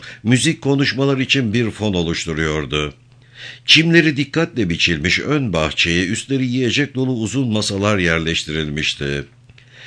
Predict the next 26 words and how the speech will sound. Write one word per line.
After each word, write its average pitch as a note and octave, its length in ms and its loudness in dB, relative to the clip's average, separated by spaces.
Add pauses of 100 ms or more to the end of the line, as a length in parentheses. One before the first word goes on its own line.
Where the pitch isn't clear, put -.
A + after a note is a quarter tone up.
(240)
Büfenin E3 400 4
iki - 260 -4
tarafında F#2+ 540 0
kalan D#2+ 340 0
Amerikan F#2 640 -2
barlarda D#2 540 0
fazla A2 440 -2
faaliyet D#2+ 580 -2
vardı. D2 520 -2 (560)
Yıllar D#2 500 -2
nasıl E2+ 360 -6
geçmişti? D#2+ 760 -2 (300)
Otuz C#3 400 0
yıl C3+ 220 0
bir D3+ 100 4
anda C3 300 0
uçup A#2 400 -2
gitmişti G2 540 -2
sanki. E2 640 -2 (1080)
Andrew E3+ 520 4
ve D#3 40 2
Adrian F#2 560 0
birbirlerine C3 680 2
daha A2+ 220 -2
yaklaşmışlardı D2+ 1120 -2
şimdi. C#2+ 520 -2